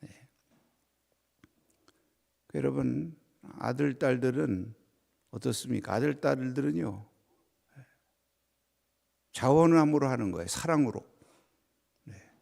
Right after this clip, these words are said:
물론 뭐 아들, 딸들도 뭐 부모가 하라고 그러니까 하는 순종도 있습니다만,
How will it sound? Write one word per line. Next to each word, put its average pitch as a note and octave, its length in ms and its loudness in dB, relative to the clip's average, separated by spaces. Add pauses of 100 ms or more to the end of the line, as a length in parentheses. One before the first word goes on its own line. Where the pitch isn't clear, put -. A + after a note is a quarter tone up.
(760)
물론 G2+ 300 -6
뭐 A2 280 -6
아들, G#2+ 260 -2
딸들도 G2 560 -6
뭐 G2+ 140 -2
부모가 G2+ 380 -4
하라고 B2+ 340 -2
그러니까 G2+ 480 -8 (600)
하는 A2+ 500 -4
순종도 G#2+ 580 -2
있습니다만, G2+ 920 -2